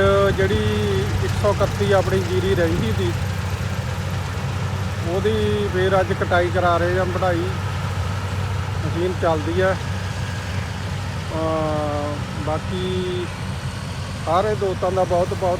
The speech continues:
ਧੰਨਵਾਦ ਜਿਹੜੇ ਸਾਡੀ ਵੀਡੀਓ ਦੇਖਦੇ ਹੋ। ਵੀਡੀਓ ਨੂੰ ਅੱਗੇ ਸ਼ੇਅਰ ਵੀ ਕਰ ਦਿਓ, ਲਾਈਕ ਤੇ ਕੁਮੈਂਟ ਵੀ ਕਰ ਦਿਓ। ਅਸੀਂ ਤੁਹਾਡਾ ਅਤੀ ਧੰਨਵਾਦੀ ਹਾਂ। ਤੇ ਆਹ,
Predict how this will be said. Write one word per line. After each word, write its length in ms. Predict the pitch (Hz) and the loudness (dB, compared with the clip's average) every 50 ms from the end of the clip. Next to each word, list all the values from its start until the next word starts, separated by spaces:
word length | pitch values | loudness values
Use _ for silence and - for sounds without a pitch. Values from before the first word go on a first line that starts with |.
| - - | -2 -4
ਧੰਨਵਾਦ 480 | 208 180 160 160 156 160 165 175 170 185 | -4 -4 -4 -4 -6 -4 -6 -4 -6 -4
ਜਿਹੜੇ 280 | 170 185 175 185 202 | -4 -4 -4 -4 -4
ਸਾਡੀ 260 | 175 165 156 151 170 | -4 -6 -6 -6 -6
ਵੀਡੀਓ 380 | 170 156 160 156 151 151 170 170 | -6 -6 -6 -6 -6 -6 -6 -6
ਦੇਖਦੇ 400 | 160 170 175 170 165 170 165 180 | -4 -4 -4 -4 -6 -6 -6 -4
ਹੋ। 140 | 185 185 180 - - - - - - - - - - - - - - - - - | -4 -6 -8 -10 -14 -14 -14 -14 -14 -14 -14 -14 -14 -14 -14 -14 -14 -14 -14 -12
ਵੀਡੀਓ 400 | - 147 160 165 165 180 180 185 | -10 -8 -6 -6 -4 -2 -2 -2
ਨੂੰ 160 | 185 196 190 185 | 0 0 -2 -2
ਅੱਗੇ 220 | 170 - 190 180 | -2 -2 -4 -4
ਸ਼ੇਅਰ 280 | - 160 156 165 170 180 | -4 -4 -6 -6 -6 -6
ਵੀ 140 | 170 208 | -6 -8
ਕਰ 200 | 208 - 202 185 | -6 -4 -4 -4
ਦਿਓ, 320 | 165 - 180 185 190 185 175 - - - - - - - - - - - | -4 -4 -4 -4 -4 -4 -6 -10 -12 -14 -14 -14 -14 -14 -16 -16 -14 -10
ਲਾਈਕ 220 | - 160 170 180 - - - | -8 -4 -4 -4 -6 -6 -6
ਤੇ 80 | 220 190 | -6 -6
ਕੁਮੈਂਟ 380 | - 190 170 175 175 170 - | -6 -4 -4 -4 -4 -4 -4
ਵੀ 160 | 190 180 196 185 | -4 -4 -2 -2
ਕਰ 220 | 196 190 180 170 | -2 -2 -4 -2
ਦਿਓ। 280 | 165 180 185 190 190 190 - - - - - - 165 170 | -4 -4 -4 -4 -4 -6 -10 -14 -14 -14 -12 -10 -8 -6
ਅਸੀਂ 140 | 175 196 | -6 -6
ਤੁਹਾਡਾ 580 | 190 - 208 190 180 165 170 165 170 180 180 175 - - - - - - - - 170 | -6 -4 -4 -4 -4 -6 -6 -6 -4 -6 -6 -6 -10 -14 -16 -16 -16 -16 -12 -12 -8
ਅਤੀ 160 | 165 220 220 | -6 -6 -6
ਧੰਨਵਾਦੀ 640 | 214 233 214 196 180 170 170 160 - 151 170 175 175 | -4 -4 -4 -2 -2 -2 -4 -4 -4 -4 -4 -4 -6
ਹਾਂ। 20 | - - - - - - - - - - - - - - - - - - - - - - - - | -6 -10 -14 -14 -14 -14 -12 -10 -10 -8 -8 -8 -8 -8 -8 -6 -8 -8 -8 -8 -8 -8 -6 -4
ਤੇ 100 | 185 185 180 | -2 -2 -2
ਆਹ, 340 | 170 170 165 165 175 175 | 0 0 0 2 2 0